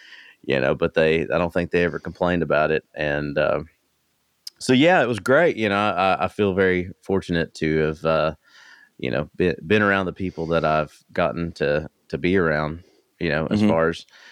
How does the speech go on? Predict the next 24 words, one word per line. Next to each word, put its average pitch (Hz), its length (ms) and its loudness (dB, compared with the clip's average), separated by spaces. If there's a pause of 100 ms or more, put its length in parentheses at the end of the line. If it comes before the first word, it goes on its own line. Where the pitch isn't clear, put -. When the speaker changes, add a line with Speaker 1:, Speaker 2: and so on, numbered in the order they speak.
(180)
Speaker 1:
musically 98 540 2
and 92 440 -2
family 87 440 -2
wise, 80 400 0
you 87 80 -4
know, 78 120 -4
it's, - 200 -10
it's 76 160 -6
been, 78 380 -4
uh, 76 200 -6 (120)
it's, - 200 -20
it's, - 260 -8
it's - 120 -6
all 82 160 0
been 87 180 -4
good. 87 300 -2 (540)
Speaker 2:
That's - 180 -8
so 82 200 -2
cool. 82 440 0
That's 98 220 -4
very, 90 380 2
very 82 380 0
cool. 98 380 2 (460)
Yeah, - 120 2